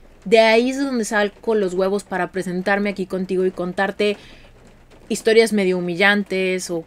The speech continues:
cosas medio tristes, porque ya no son mi verdad. Es por eso que ya no tienen una carga emocional. ¿Ok? Bueno, pues vamos a pasar a la tarea de hoy. Acuérdate que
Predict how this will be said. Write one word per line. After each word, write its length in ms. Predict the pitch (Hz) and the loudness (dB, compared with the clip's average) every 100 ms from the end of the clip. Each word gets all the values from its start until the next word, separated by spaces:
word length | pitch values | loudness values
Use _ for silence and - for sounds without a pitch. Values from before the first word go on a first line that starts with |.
| - | -6
cosas 440 | 214 214 214 - - | -4 -2 -2 -6 -10
medio 280 | 185 180 175 | -4 -2 -2
tristes, 640 | - 202 - 196 185 180 - _ - - - | -4 -6 -4 -2 -2 -4 -14 _ -20 -16 -12
porque 240 | - 240 | -8 -6
ya 180 | 208 247 | 0 0
no 140 | 254 | 0
son 240 | 233 233 220 | -4 -4 -2
mi 120 | 208 | -2
verdad. 400 | 180 170 196 190 | -2 -2 -2 -4
Es 140 | 196 - | -6 -4
por 160 | 214 | 0
eso 200 | 202 208 | 0 -2
que 100 | 202 | -6
ya 120 | 190 190 | -4 -6
no 120 | 190 | -4
tienen 260 | 190 190 | -4 -4
una 220 | 185 180 180 | -4 -6 -4
carga 220 | 175 175 | -4 -4
emocional. 520 | 170 160 170 170 160 - - - - - - - | -6 -10 -10 -10 -12 -16 -20 -20 -20 -20 -20 -16
¿Ok? 100 | 165 175 220 285 _ - _ _ - - - - - | -4 -4 -4 -8 _ -20 _ _ -20 -20 -20 -20 -4
Bueno, 300 | 185 190 160 - - - - - - - - | 2 2 0 -8 -20 -20 -18 -18 -20 -20 2
pues 300 | 240 233 226 | 8 8 8
vamos 220 | 247 285 | 2 2
a 80 | - | 0
pasar 220 | 233 233 | 0 0
a 40 | 233 | 2
la 160 | 208 | 2
tarea 260 | 196 196 196 | 2 2 2
de 120 | 202 | 2
hoy. 380 | 196 190 202 392 - | 2 2 2 0 -4
Acuérdate 560 | 175 208 202 208 202 190 | -6 -2 0 0 -2 -4
que 480 | 196 190 196 - | -2 0 0 -2